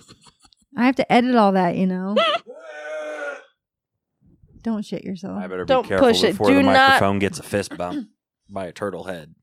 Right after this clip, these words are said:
Speaker 1: <laughs> What the fuck, Daniel? <laughs>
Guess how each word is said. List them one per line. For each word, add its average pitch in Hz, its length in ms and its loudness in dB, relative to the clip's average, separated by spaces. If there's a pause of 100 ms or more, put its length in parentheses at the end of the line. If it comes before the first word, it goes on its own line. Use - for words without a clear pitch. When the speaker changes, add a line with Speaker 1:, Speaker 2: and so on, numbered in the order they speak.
(120)
Speaker 1:
<laughs> 277 720 2 (1120)
What 302 180 -4
the 330 120 -2
fuck, 285 360 -2
Daniel? 277 460 -6
<laughs> 262 40 0